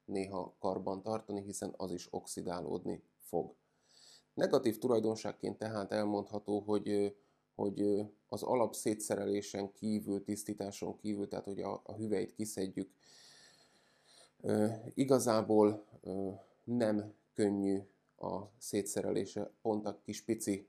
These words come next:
rugó miatt, hogy semmi nem tartja ott azt a helyén a,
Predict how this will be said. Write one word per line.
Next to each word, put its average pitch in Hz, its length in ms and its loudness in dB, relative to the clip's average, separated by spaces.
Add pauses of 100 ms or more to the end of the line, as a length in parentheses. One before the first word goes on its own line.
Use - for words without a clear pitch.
rugó 107 380 0
miatt, 101 320 2
hogy 98 220 -8
semmi 95 360 -2
nem 95 200 -4
tartja 95 340 -6
ott 98 200 -4
azt - 240 -4
a 85 160 -2 (280)
helyén 101 460 2 (460)
a, 90 320 2